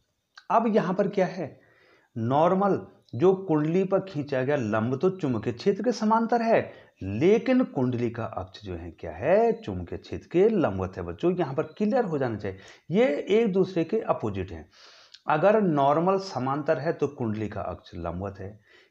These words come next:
यदि कुंडली का अक्ष समांतर हो जाएगा तो नॉर्मल लंबवत हो जाएगा।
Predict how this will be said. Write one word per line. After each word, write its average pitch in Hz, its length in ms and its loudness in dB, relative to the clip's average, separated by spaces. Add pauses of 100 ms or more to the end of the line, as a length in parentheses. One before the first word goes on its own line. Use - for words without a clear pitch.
(100)
यदि 160 320 2
कुंडली 196 400 2
का 202 180 4 (260)
अक्ष - 280 -2 (360)
समांतर 143 520 0
हो 175 120 2
जाएगा 185 340 4
तो 113 140 -2
नॉर्मल 90 380 -4
लंबवत 92 320 -4
हो 131 80 -4
जाएगा। 131 300 -4